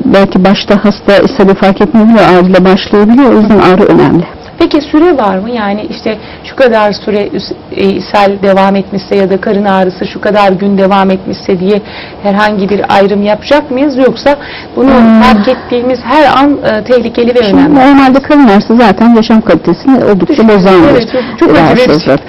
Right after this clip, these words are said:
Speaker 1: Tabii, e, çok basit şeylerde de karın ağrısı olabilir.
Speaker 2: Hı.
Speaker 1: Burada aslında önemli olan karın ağrısının, e, s-, e, örneğin bizim akut ve kronik ayrımlarımız var. Belli zamanlar sürmesi, basit zaman, yani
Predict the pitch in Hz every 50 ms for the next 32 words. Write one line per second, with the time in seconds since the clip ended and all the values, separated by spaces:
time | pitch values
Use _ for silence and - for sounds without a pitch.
0 | - - - - - 269 233 240 254 233 - - - - 196 202 226 226 - 330
1 | 311 - 277 - - 277 - 285 254 254 247 247 226 - 196 160 - - - -
2 | - - - - - - - - - - 58 - - - - 240 226 277 294 -
3 | - - - 349 285 285 311 - - - 262 - - - 277 269 254 - 233 233
4 | 247 247 247 254 269 285 254 190 - - - 240 226 - 240 254 254 240 202 180
5 | 170 165 165 170 - - - 190 196 214 240 240 - 185 190 202 - - - -
6 | - 175 175 175 175 185 175 160 156 143 - - - - - - - - - -
7 | - - 247 196 170 - - 175 196 196 202 202 - 196 - - - 202 185 -
8 | - 208 190 185 180 175 185 175 180 185 180 170 175 - - 170 - - - -
9 | - - - 196 185 180 180 - - - - - - - - - - - - -
10 | - - - 247 214 208 - - - - - - - - - - - - - -
11 | -